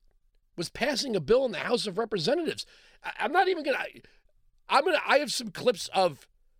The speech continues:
you know, past the Senate last night. I have clips of Mike Lee, Lindsey Graham, Rand Paul, Bernie Sanders.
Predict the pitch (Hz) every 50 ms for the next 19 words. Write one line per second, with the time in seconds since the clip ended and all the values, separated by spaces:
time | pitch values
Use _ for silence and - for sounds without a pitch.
0 | _ _ - 175 196 170 - 185 226 226 - - 185 - - 233 220 208 208 160
1 | 180 185 180 160 - - - 262 247 165 - - 170 214 226 202 - - - 185
2 | 220 - - 156 131 113 127 156 156 143 123 - - 233 254 240 220 190 156 135
3 | 127 123 135 - 170 208 233 233 233 208 165 147 131 123 123 120 - 165 214 226
4 | 226 233 - 120 156 147 135 127 120 - 202 214 208 180